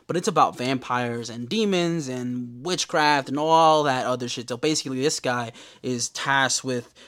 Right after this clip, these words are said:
hunting down these demons and vampires and killing them in the name of the church. So he carries holy water, he's got a gang with him, they got crosses, and so i-, in the beginning of the movie, he saves, he, like, he encounters his mother who doesn't, he, he really doesn't know that's his mother, so he tries to kill her,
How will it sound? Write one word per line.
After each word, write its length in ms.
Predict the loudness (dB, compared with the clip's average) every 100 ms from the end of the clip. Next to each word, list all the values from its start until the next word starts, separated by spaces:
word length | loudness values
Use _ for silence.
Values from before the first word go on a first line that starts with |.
| _
hunting 400 | -4 -2 0 0
down 420 | 2 4 4 4
these 180 | 0 -4
demons 380 | -4 -2 -2 -2
and 120 | -2
vampires 500 | -2 -2 -2 -2 -2
and 160 | -4 -6
killing 420 | -4 -2 0 0
them 220 | 0 -2 -4
in 120 | -4
the 80 | -2
name 280 | -2 -2 -2
of 120 | -4
the 80 | -10
church. 400 | -6 -6 -4 -8
So 80 | -12
he 80 |
carries 340 | -10 -8 -8 -8
holy 240 | -6 -4
water, 340 | 0 0 0 -4 -8 -14
he's 160 | -12 -8
got 140 | -10
a 60 | -8
gang 400 | -2 0 2 0
with 160 | 0
him, 180 | -2 -4
they 100 | -6
got 160 | -10 -6
crosses, 720 | 0 2 2 0 -4 -6 -8 -12 -18 -8
and 200 | -6 -2
so 260 | 4 4 2
i-, 220 | -4 -8
in 80 | -4
the 80 | -4
beginning 440 | -4 0 0 2
of 60 | 0
the 80 | -2
movie, 300 | -2 -2 -6
he 160 | -2
saves, 600 | -2 2 0 0 -4 -8
he, 300 | -8 -8 -6
like, 160 | -8 -8 _ -20 _
he 200 | -4 -2
encounters 440 | 0 -2 -2 -2
his 140 | -2 0
mother 360 | 2 2 0
who 160 | -6 -6
doesn't, 400 | -4 -4 -6 -8
he, 180 | -10 -8
he 180 | -6 -4
really 260 | -6 -6
doesn't 240 | -6 -4 -4
know 140 | -4
that's 220 | -6 -12
his 100 | -14
mother, 240 | -12 -12 -12
so 120 | -12
he 60 | -10
tries 200 | -10 -10
to 60 |
kill 220 | -2 2
her, 140 | 4